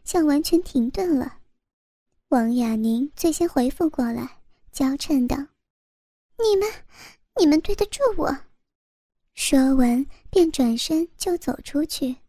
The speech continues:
马志文便立刻赤条条地追出去，拉着王雅宁说：“你不要走，听听我解释呀。”“不要，我不听。”这个时候，李彩云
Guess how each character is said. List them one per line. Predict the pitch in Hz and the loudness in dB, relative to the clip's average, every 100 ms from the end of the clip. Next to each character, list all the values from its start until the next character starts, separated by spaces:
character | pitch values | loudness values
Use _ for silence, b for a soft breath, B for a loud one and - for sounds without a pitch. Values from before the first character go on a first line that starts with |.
| _ _ _ _ _ _ - | _ _ _ _ _ _ 0
马 | 294 269 | 2 2
志 | 285 320 285 | 0 0 2
文 | 269 277 - b | 2 0 -2 b
便 | - 359 | 0 2
立 | 381 349 311 | 2 0 -2
刻 | - 302 330 | -2 -4 -4
赤 | - 339 | -4 -4
条 | 302 - | -2 -4
条 | 302 - 247 262 | -6 -4 -4 -2
地 | 320 302 b b | -4 -4 b b
追 | - 269 | 0 0
出 | 262 262 | 0 -4
去， | 254 - 254 - | -4 -2 -2 0
拉 | 285 285 | -2 0
着 | 277 | -2
王 | 240 254 | -2 -2
雅 | 277 | -4
宁 | 233 226 | -6 -6
说 | 247 - 302 - _ _ _ _ _ _ _ _ - | -6 -6 -6 -8 _ _ _ _ _ _ _ _ 0
：“你 | 254 | 2
不 | - 208 | 2 -2
要 | 285 | -4
走， | - - - - _ _ - | -6 -10 -14 -20 _ _ 0
听 | 226 | 0
听 | 202 208 | 0 -2
我 | 247 | -2
解 | - | -4
释 | - - 254 | -6 -6 -6
呀。 | - _ _ _ _ _ _ _ _ | -10 _ _ _ _ _ _ _ _
”“不 | - | 0
要， | 466 - - - 784 740 - - | 0 0 -10 -12 -12 -12 -10 -4
我 | 359 | 0
不 | 370 | 0
听。” | - 427 - _ _ _ _ _ _ _ _ _ _ _ - | -2 -12 -12 _ _ _ _ _ _ _ _ _ _ _ -8
这 | - 285 254 | 0 2 2
个 | 269 | -2
时 | - 254 | -2 -2
候， | 254 277 269 - - _ - | -2 -6 -8 -10 -20 _ 0
李 | 330 | 0
彩 | 359 - 269 | 0 -2 0
云 | 262 269 330 | 2 0 0